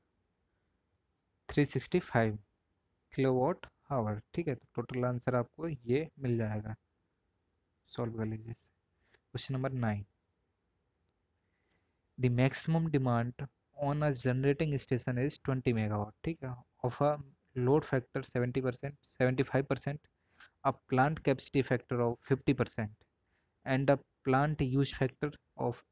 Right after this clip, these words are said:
eighty percent, reverse capacity of the plant is, हमें ये बताना है यहाँ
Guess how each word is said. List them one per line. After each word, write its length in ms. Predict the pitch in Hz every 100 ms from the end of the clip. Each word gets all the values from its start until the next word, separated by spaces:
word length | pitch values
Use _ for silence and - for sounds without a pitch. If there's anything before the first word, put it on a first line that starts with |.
| _
eighty 260 | _ - 135
percent, 400 | 131 - 151 - - - 127
reverse 320 | 127 151 156 -
capacity 460 | 135 127 - 131 117 123 _ _ _ _ _ _ _ _ 127
of 240 | 127 113 - - 127
the 80 | 123 -
plant 360 | 127 117 117 - -
is, 160 | 113 - - -
हमें 180 | 117 117
ये 80 | 117
बताना 300 | 110 110 104
है 60 |
यहाँ 120 | 104